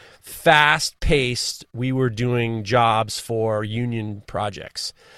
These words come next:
So we were doing a little bit of, uh, construction, but it was mostly clad, lots of cladding, lots of spun stainless steel railings, a lot of elevator, uh, rails, a lot of, you know,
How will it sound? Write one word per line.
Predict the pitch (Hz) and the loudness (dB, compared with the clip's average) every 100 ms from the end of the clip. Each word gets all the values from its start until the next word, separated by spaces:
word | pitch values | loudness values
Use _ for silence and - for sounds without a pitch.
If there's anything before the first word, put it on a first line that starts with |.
| - - | -20 -6
So | - | 0
we | 143 180 | 2 2
were | 170 | 2
doing | 185 180 | 4 4
a | |
little | 185 247 254 | 6 6 6
bit | 202 196 | 6 6
of, | 160 - - | 4 -2 -6
uh, | - 139 - | 0 0 0
construction, | 143 - - 165 - 156 | -2 0 2 2 0 0
but | 135 135 | 0 0
it | |
was | 131 143 | -2 2
mostly | 147 147 139 | 2 2 -4
clad, | 113 - 117 110 110 | -8 -2 0 0 0
lots | 135 143 165 | 0 0 -2
of | |
cladding, | - 139 127 127 127 123 123 - - - - | -4 2 4 6 4 0 -4 -10 -20 -18 -2
lots | 123 123 - | 0 0 -2
of | 113 | -4
spun | - - 127 123 123 120 120 | -4 -2 0 2 2 0 -4
stainless | - 127 120 120 | -4 -2 -2 -2
steel | - 123 117 | -4 -2 0
railings, | 117 120 120 117 113 | 2 2 2 0 0
a | |
lot | 113 | 0
of | 117 | 0
elevator, | 117 123 117 120 120 117 113 - | 0 0 0 0 0 0 -4 -2
uh, | 117 | -2
rails, | 113 117 117 113 110 107 | 0 0 0 0 -2 -4
a | |
lot | 110 110 110 | -2 0 0
of, | 101 - | -4 -12
you | 120 | -8
know, | 110 98 | -8 -8